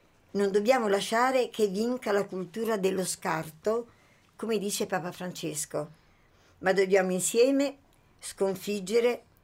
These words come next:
l'isolamento sociale degli anziani. Se gli anziani sono in mezzo a noi, la nostra società, siamo sicuri che si costruisce in un ambiente più vivibile per tutti,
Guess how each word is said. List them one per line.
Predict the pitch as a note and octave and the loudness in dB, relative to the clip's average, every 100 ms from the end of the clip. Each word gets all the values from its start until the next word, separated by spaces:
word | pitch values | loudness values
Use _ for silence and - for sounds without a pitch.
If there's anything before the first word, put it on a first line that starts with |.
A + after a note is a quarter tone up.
| _ _ _ | _ _ _
l'isolamento | - G3 F3 G3 F#3+ A3 A#3 G3+ D#3+ | -4 -2 2 2 2 2 0 -2 -4
sociale | - F3+ F3 E3+ E3+ F3+ - - | -4 -2 2 2 2 0 -2 -8
degli | F#3 F#3+ F#3+ | -2 0 2
anziani. | F#3 - C#3+ C#3+ D#3+ - _ _ _ _ _ _ _ _ _ _ _ _ _ | 0 -2 -4 -4 -8 -14 _ _ _ _ _ _ _ _ _ _ _ _ _
Se | - C4+ | -4 0
gli | B3+ | 0
anziani | C4 D#4 C#4 | 2 0 2
sono | A#3 A#3 | 0 0
in | G#3+ | 0
mezzo | G3 G3 F#3 | 2 4 4
a | |
noi, | F#3 F3 E3+ F3 F3+ - _ _ _ - | 2 2 2 0 -4 -12 _ _ _ -4
la | G3 | -2
nostra | G#3+ A#3+ - G3 | 0 0 -2 -6
società, | - F3+ - F3 F#3 E3 - _ _ | -4 -6 -6 -2 0 0 -4 _ _
siamo | - - F#3+ F3+ | -8 -4 -2 -2
sicuri | F#3 E3+ G3 G3 F3 D3+ - - - - | -6 -6 -2 -2 -2 -6 -14 -20 -20 -4
che | G3 | -4
si | G3 G3 | -2 -4
costruisce | G3 F#3 F#3 G3+ B3+ - | -4 -4 -6 -4 -4 -2
in | G#3 G3 | -2 -2
un | G3 | -2
ambiente | G3 G#3 A#3+ - G3 | -2 -2 -2 -2 -6
più | G3 | -6
vivibile | F3+ F#3+ A#3+ G#3 G3 | -6 -4 -2 0 0
per | F3 F3+ | 0 -2
tutti, | E3 E3+ - F3+ E3 | -4 -10 -8 -6 -6